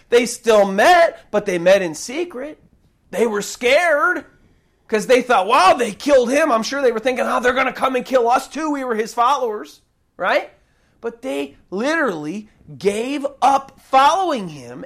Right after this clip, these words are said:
after he died. Had they have been paying attention to all the different times he told them,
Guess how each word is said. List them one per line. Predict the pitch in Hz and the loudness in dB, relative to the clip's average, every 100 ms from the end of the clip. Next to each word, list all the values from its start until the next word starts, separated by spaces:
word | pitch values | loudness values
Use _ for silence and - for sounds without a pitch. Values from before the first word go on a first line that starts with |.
| - | -8
after | 254 302 - 233 262 | -4 -4 -6 -10 -8
he | 240 277 | -6 -6
died. | 262 302 359 185 _ _ _ _ _ _ _ | -6 -8 -12 -18 _ _ _ _ _ _ _
Had | - 294 381 370 | -4 2 4 4
they | 339 | 2
have | 311 294 | 2 2
been | 294 - | -2 0
paying | 285 277 247 | 2 4 2
attention | 202 - 247 359 440 - 147 139 262 - _ _ | -2 -2 0 0 -2 -10 -10 -10 -12 -14 _ _
to | 247 | -4
all | - 285 403 | 2 4 4
the | 440 349 | 4 -2
different | 311 247 214 | -4 -4 -4
times | 196 170 160 | -4 -4 -6
he | 147 | -12
told | 135 127 101 | -10 -10 -8
them, | 165 | -12